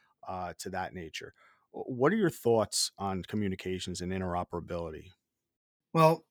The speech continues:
Speaker 2: a-, as you said, there was many documented things about the communications. But I will, I will say this. Uh, when we listened to recordings, there, there were certainly recordings of, uh, of people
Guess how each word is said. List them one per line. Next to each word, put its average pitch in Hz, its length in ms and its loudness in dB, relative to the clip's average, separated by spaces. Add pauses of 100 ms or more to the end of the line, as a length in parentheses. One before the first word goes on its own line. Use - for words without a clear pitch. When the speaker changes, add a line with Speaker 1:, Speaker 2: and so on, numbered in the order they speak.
(500)
Speaker 2:
a-, 175 180 -8
as 165 180 2
you 196 80 4
said, 170 300 6
there 151 100 2
was 139 160 0
many 160 260 4
documented 151 880 0 (500)
things 160 280 4
about 143 260 0
the 139 80 -6
communications. 147 840 0 (640)
But 156 180 0 (180)
I 160 100 4
will, 151 180 2
I 165 120 2
will 165 160 4
say 190 260 4
this. 165 440 2 (380)
Uh, 143 140 -4
when 151 280 2
we 185 120 4
listened 185 320 2
to 170 60 4
recordings, 151 640 2
there, 156 260 -4
there 156 240 2
were 165 460 4 (320)
certainly 175 400 2
recordings 156 520 0
of, 135 180 -6 (180)
uh, 131 200 -4 (560)
of 135 160 -8
people 165 540 2